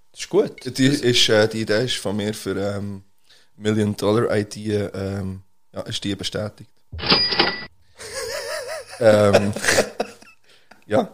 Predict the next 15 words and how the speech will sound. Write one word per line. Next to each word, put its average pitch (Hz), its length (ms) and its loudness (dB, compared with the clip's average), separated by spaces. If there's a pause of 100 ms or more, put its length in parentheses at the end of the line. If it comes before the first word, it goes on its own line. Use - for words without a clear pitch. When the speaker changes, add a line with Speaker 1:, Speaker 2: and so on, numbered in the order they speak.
(200)
Speaker 2:
es - 140 -8
ist 110 80 -2
einfach 113 200 2
approved. - 580 0 (580)
Ähm, 101 580 4 (500)
ich 135 80 0
will 104 100 4
noch 113 100 0
schnell, 135 440 4 (1120)
ähm, 98 420 2
einen 101 80 -4
Gruß 127 340 -2
rausschicken - 720 -2
an 196 160 -2
Mac. 123 380 -4